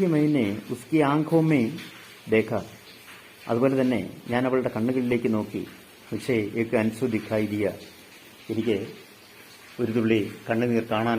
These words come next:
കഴിഞ്ഞു. തും മേരി പരി ലട്കി ഹോ, നീ എൻ്റെ മാലാഖ പെൺകുട്ടിയാണ്. മൈനെ റോമ സേ ധീരെ സേ കഹ, ഞാൻ മെല്ലെ റോമയോട് പറഞ്ഞു. അവർ മയും, ഞാൻ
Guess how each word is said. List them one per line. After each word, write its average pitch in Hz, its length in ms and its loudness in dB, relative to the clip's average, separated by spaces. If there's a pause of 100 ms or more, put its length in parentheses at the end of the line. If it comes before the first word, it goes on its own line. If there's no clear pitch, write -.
കഴിഞ്ഞു. 101 300 -2 (1400)
തും 180 120 8 (400)
മേരി 139 260 6 (260)
പരി 127 260 4
ലട്കി 131 280 0
ഹോ, 120 100 2 (300)
നീ 117 160 0
എൻ്റെ 117 200 2 (220)
മാലാഖ 123 480 0 (100)
പെൺകുട്ടിയാണ്. 110 640 -2 (520)
മൈനെ 113 300 2 (340)
റോമ 113 200 -2 (140)
സേ 110 120 0 (120)
ധീരെ 107 340 -2
സേ 110 180 -6
കഹ, 98 140 -4 (300)
ഞാൻ 107 180 -4
മെല്ലെ 101 260 -2 (220)
റോമയോട് 101 420 0
പറഞ്ഞു. 95 280 -4 (640)
അവർ 143 120 4 (120)
മയും, 117 220 4 (640)
ഞാൻ 98 160 -2